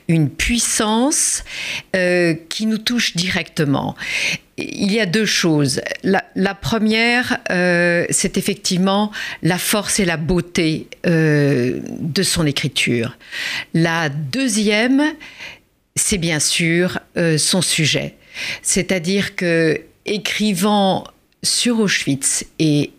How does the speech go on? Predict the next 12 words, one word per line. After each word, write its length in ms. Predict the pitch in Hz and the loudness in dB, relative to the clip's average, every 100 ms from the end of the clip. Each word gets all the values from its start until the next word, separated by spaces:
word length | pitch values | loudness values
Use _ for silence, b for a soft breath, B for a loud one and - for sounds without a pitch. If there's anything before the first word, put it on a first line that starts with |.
| _ - | _ -6
sur 380 | - - 143 | -2 0 -2
Birkenau 680 | 143 226 - - 156 156 - 185 | -2 -2 -2 -4 -4 -4 -6 -8
particulièrement, 920 | - - - - 151 143 165 180 202 - | -8 -8 -8 -4 -2 0 0 0 0 0
le 140 | 160 | -2
camp 200 | 160 165 | 0 -2
des 140 | 151 | -2
femmes, 540 | 147 - 73 - 208 - B B B B B B 202 - | -4 -6 -6 -6 -10 -12 B B B B B B -4 -4
euh, 260 | 170 156 151 | -2 0 0
sur 380 | - - 214 226 | 0 0 0 0
la 140 | 175 151 | 0 -2
catastrophe, 1040 | - 247 220 - - 139 143 - - - B B B 214 165 - | -6 -4 -2 -2 -4 -4 -4 -8 -10 -12 B B B -4 -6 -6
elle 580 | 190 180 175 165 165 | -4 -2 0 2 2